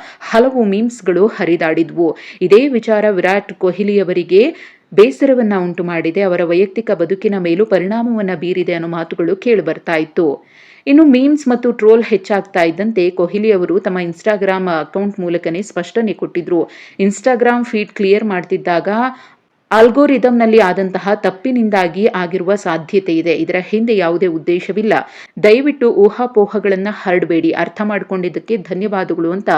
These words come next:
ಕೊಹ್ಲಿ ಅವರು ಸ್ಟೋರಿ ಮೂಲಕ ಸ್ಪಷ್ಟನೆಯನ್ನ ಕೊಟ್ಟಿದ್ರು.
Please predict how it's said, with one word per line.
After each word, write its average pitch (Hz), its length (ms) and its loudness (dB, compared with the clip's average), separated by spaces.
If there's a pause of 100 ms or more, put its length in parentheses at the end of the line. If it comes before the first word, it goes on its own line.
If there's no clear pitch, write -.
(380)
ಕೊಹ್ಲಿ 240 380 2
ಅವರು 208 240 2
ಸ್ಟೋರಿ 220 380 2
ಮೂಲಕ 190 360 -2
ಸ್ಪಷ್ಟನೆಯನ್ನ 190 720 -4
ಕೊಟ್ಟಿದ್ರು. 165 720 -2